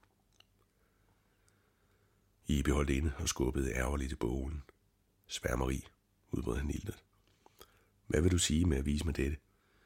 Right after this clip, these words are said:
Du har aldrig levet blandt det folk, du kalder dit. Gennem århundreder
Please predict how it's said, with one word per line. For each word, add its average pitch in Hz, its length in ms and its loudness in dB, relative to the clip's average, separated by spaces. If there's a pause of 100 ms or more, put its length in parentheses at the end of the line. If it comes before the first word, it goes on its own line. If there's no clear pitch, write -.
(640)
Du 87 140 6
har 82 80 10
aldrig 85 200 8
levet 76 280 6
blandt - 300 -2
det 67 80 0
folk, - 260 -4
du 76 60 -8
kalder 69 240 -2
dit. 69 240 -6 (1000)
Gennem 82 240 6
århundreder 85 520 4